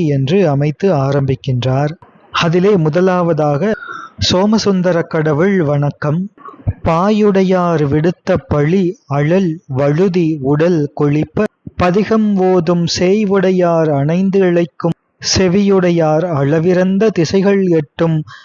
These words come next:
தோயுடையார் பொன் இதழித் தொடையுடையார் விட அறவும் சுற்றும் ஆல வாய் உடையார் புகழ்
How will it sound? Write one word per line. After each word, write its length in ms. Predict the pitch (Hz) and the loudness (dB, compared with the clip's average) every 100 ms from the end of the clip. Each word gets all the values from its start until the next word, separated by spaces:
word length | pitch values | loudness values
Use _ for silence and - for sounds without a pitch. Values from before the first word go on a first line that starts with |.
| _ _ - | _ _ -2
தோயுடையார் 920 | 190 220 202 196 185 175 156 151 151 | 2 2 2 2 2 2 0 0 -2
பொன் 260 | - 170 190 | -2 0 0
இதழித் 540 | 160 165 185 175 165 - | 0 2 2 0 -2 -4
தொடையுடையார் 880 | 151 160 190 190 175 165 160 151 139 | -2 0 2 2 2 0 2 0 0
விட 240 | 139 151 185 | 0 0 0
அறவும் 460 | 170 165 156 151 143 | 2 0 0 0 -2
சுற்றும் 540 | - 143 - 220 190 139 - - - - 139 | -2 -6 -4 -2 -2 -4 -8 -20 -16 -6 -2
ஆல 320 | 170 190 165 | 0 0 0
வாய் 340 | 139 151 202 208 | 0 0 0 0
உடையார் 600 | 190 180 180 170 160 151 | 0 2 2 2 2 -2
புகழ் 380 | - 151 185 190 | -2 0 0 0